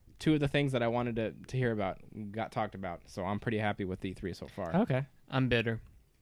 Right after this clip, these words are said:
Speaker 1: I, I'm,
Speaker 3: I
Speaker 1: I
Speaker 3: mean,
Speaker 1: still have
Speaker 3: the
Speaker 1: to
Speaker 3: one thing I wanted to hear about was talked about, but the other companies that I did want to hear good things, and I wanted them to have a good show, I want them to you know, like, I want it to be like, "Yes, good job, Microsoft. Good job, Sony." And I could really, truly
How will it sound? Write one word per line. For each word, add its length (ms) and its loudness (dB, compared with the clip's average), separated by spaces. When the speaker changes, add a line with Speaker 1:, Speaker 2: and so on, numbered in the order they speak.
Speaker 1:
I, 160 6
I'm, 140 6
Speaker 3:
I 40 2
Speaker 1:
I 20 6
Speaker 3:
mean, 80 8
Speaker 1:
still 160 10
have 60 12
Speaker 3:
the 60 8
Speaker 1:
to 60 8
Speaker 3:
one 160 4
thing 160 0
I 60 2
wanted 220 0
to 60 0
hear 160 0
about 300 -2
was 280 -4
talked 340 0
about, 260 -14
but 180 -4
the 140 0
other 160 2
companies 440 -6
that 100 -6
I 60 -6
did 300 -6
want 340 -4
to 120 -2
hear 360 -2
good 280 -4
things, 280 -2
and 80 -10
I 40 -12
wanted 260 -6
them 180 -2
to 60 -6
have 180 -6
a 40 -6
good 220 -4
show, 280 2
I 80 6
want 200 0
them 0 -
to 140 -4
you 60 -2
know, 180 2
like, 200 0
I 100 -4
want 260 4
it 120 -2
to 40 -12
be 140 0
like, 180 0
"Yes, 420 -4
good 240 0
job, 340 -2
Microsoft. 440 -4
Good 180 2
job, 340 0
Sony." 300 -4
And 80 -10
I 60 -8
could 120 -8
really, 400 2
truly 480 -2